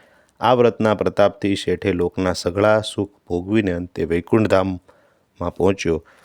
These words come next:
બોલો શ્રી સત્યનારાયણ ભગવાનની જય. શ્રી સૂતજીએ કહ્યું, "આ પણ પછીનું એક ચરિત્ર ધ્યાનપૂર્વક સાંભળો." પોતાની પ્રજાનું પાલન કરનાર તુંગધ્વજ નામે રાજા હતો.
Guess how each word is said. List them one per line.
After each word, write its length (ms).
બોલો 260
શ્રી 200
સત્યનારાયણ 800
ભગવાનની 1500
જય. 260
શ્રી 320
સૂતજીએ 520
કહ્યું, 520
"આ 120
પણ 180
પછીનું 420
એક 60
ચરિત્ર 480
ધ્યાનપૂર્વક 600
સાંભળો." 400
પોતાની 440
પ્રજાનું 460
પાલન 360
કરનાર 380
તુંગધ્વજ 540
નામે 300
રાજા 400
હતો. 420